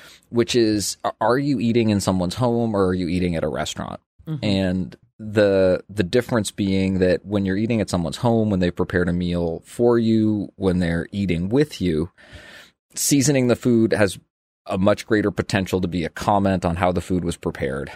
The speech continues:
Speaker 2: Mm-hmm.
Speaker 1: And when you're at a restaurant, you're not likely to offer that offense to the chef. And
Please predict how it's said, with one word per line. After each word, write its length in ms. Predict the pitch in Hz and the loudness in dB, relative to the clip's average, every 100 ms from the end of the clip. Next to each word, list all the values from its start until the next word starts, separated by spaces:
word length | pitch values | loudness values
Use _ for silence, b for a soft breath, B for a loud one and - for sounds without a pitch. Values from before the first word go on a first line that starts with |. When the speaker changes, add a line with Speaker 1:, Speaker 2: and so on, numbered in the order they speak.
| - - | -20 -18
Speaker 2:
Mm-hmm. 120 | 147 | -4
Speaker 1:
And 520 | 92 90 87 87 82 - _ | 0 2 0 -2 -4 -14 _
when 220 | 120 101 | -2 2
you're 140 | 92 92 | 2 2
at 60 | |
a 40 | 92 | 2
restaurant, 540 | 104 104 113 95 - | 2 0 -2 -2 -2
you're 100 | 92 | -2
not 320 | 92 95 95 - _ 101 | 0 0 -2 -4 _ -2
likely 640 | 95 101 - 101 98 101 | 2 2 0 0 0 0
to 120 | - | -2
offer 320 | 90 90 - | -2 -2 -2
that 160 | 90 87 | 0 -2
offense 540 | - 92 87 85 - - | -2 -2 -2 -4 -8 -6
to 100 | - | -4
the 100 | 90 | -2
chef. 380 | - 78 65 - | -2 -4 -4 -4
And 280 | 90 87 | -4 -6